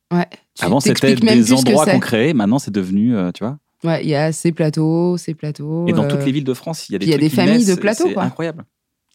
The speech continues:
Speaker 2: Hmm.
Speaker 1: Ouais, et puis t'as des familles qui naissent, mais je crois que c'est, je sais pas si c'est avec toi qu'on en parlait, mais où, où quand il y a des gens qui commencent à bien marcher, tu vois, tu dis, ah ouais, euh, les, les... mecs de Nantes, c'est les Nantais, tu vois. <laughs> Il y a des petits groupes de familles de stand-up,
Speaker 2: Comme les
Speaker 1: euh, de
Speaker 2: mafias.
Speaker 1: France.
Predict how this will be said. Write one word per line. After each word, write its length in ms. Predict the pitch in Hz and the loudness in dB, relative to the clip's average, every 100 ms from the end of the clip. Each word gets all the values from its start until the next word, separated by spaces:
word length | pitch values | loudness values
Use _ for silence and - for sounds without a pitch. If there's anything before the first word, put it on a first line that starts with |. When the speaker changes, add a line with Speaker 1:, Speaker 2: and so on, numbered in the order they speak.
| - | -8
Speaker 2:
Hmm. 100 | 117 | -2
Speaker 1:
Ouais, 140 | 269 | 0
et 20 | |
puis 120 | 226 | 0
t'as 140 | 180 151 | 0 2
des 120 | 147 | 2
familles 280 | 180 185 214 | 2 2 2
qui 120 | 208 | 2
naissent, 220 | 214 214 - | 0 0 -2
mais 140 | 156 151 | 0 0
je 40 | |
crois 140 | 180 | -4
que 60 | 190 | -8
c'est, 120 | - - | -10 -12
je 60 | |
sais 120 | - | -8
pas 100 | 160 202 | -6 -6
si 80 | |
c'est 100 | - | -6
avec 100 | 180 | -4
toi 120 | 175 185 | -2 0
qu'on 120 | 175 | 0
en 100 | 160 | 0
parlait, 280 | 160 165 208 | 0 2 2
mais 180 | 196 165 | 4 2
où, 360 | 160 156 156 - _ _ _ _ _ 160 | 2 0 -2 -6 _ _ _ _ _ -8
où 60 | |
quand 140 | 156 175 | 0 2
il 40 | |
y 40 | 156 | 2
a 40 | |
des 140 | 156 | 2
gens 140 | 165 180 | 2 0
qui 120 | 170 | -2
commencent 340 | 165 156 156 | -2 0 0
à 60 | 151 | 0
bien 160 | 147 151 | 0 0
marcher, 480 | 151 143 185 226 240 _ _ _ _ _ _ | 0 0 -2 -2 -6 _ _ _ _ _ _
tu 80 | - | -10
vois, 60 | |
tu 120 | - | -6
dis, 100 | 156 190 | -4 0
ah 80 | |
ouais, 220 | 196 240 233 | 0 0 0
euh, 180 | 190 180 | 0 0
les, 260 | 170 170 | -2 -2
les... 100 | 165 | 0
mecs 140 | 170 165 | 0 0
de 100 | 190 | 2
Nantes, 220 | 233 233 | 0 -2
c'est 140 | - 160 | -8 -2
les 100 | 156 | 0
Nantais, 300 | 170 180 214 - | 0 0 -4 -6
tu 80 | - | -2
vois. 80 | 202 | 0
<laughs> 40 | |
Il 60 | 214 | 2
y 40 | |
a 40 | 190 | 4
des 100 | 170 | 2
petits 200 | 160 196 | 0 -4
groupes 300 | 175 190 208 | -2 0 2
de 140 | 185 | 2
familles 320 | 170 175 190 202 | 2 2 2 4
de 120 | 175 | 2
stand-up, 440 | - 175 175 196 185 | 2 2 2 0 0
Speaker 2:
Comme 80 | 170 | 0
les 60 | |
Speaker 1:
euh, 40 | 165 | 2
de 40 | |
Speaker 2:
mafias. 280 | 160 151 175 | 0 0 -2
Speaker 1:
France. 260 | 226 262 | -2 -4